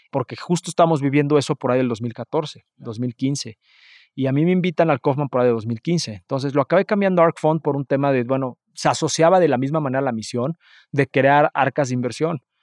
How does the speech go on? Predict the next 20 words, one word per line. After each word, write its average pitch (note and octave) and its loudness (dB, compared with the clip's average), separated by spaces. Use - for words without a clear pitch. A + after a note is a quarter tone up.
Digo, C3+ 2
no C#3 2
me D#3 2
quiero D3+ 4
meter C3+ 2
a C3+ 2
un C3 -2
tema C3 2
bíblico C3 2
ni A#2+ 2
un B2 0
tema A#2+ 2
religioso, A#2+ -2
tanto A2 -4
árabe A#2+ 0
como - -12
cristiano C3 0
o A#2 -2
judío, D#3 2
pero A#2+ -2